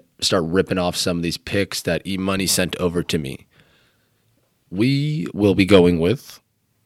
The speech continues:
Steelers minus three at New York versus the Jets. Duck Hodges trying to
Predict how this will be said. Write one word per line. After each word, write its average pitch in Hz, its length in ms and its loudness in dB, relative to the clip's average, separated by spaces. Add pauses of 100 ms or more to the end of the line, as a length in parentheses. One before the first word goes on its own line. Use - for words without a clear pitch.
Steelers 131 460 6
minus 113 460 4
three 120 460 4 (140)
at 98 200 6
New 101 120 2
York 98 300 4
versus 95 280 2
the 85 100 -2
Jets. - 680 0 (880)
Duck 101 280 4
Hodges 113 640 6
trying 95 220 2
to 85 160 2